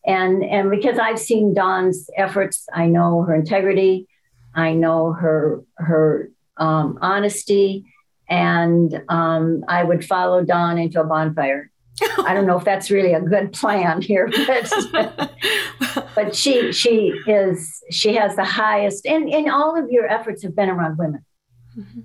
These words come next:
Speaker 1: All of them, all of them I've, that I've been involved in. So I know that this is her calling, and, um, I'm, I'm really proud to be part of it. It's, um, makes me,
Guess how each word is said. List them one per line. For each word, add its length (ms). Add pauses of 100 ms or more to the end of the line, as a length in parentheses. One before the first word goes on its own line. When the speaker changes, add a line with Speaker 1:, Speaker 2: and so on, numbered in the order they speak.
Speaker 1:
All 200
of 100
them, 280
all 180
of 80
them 80
I've, 400
that 120
I've 160
been 120
involved 460
in. 180
So 280
I 160
know 240
that 180
this 200
is 140
her 80
calling, 580 (500)
and, 720
um, 580 (440)
I'm, 340
I'm 160
really 500 (580)
proud 340
to 60
be 140
part 300
of 100
it. 200 (120)
It's, 500
um, 560 (920)
makes 320
me, 360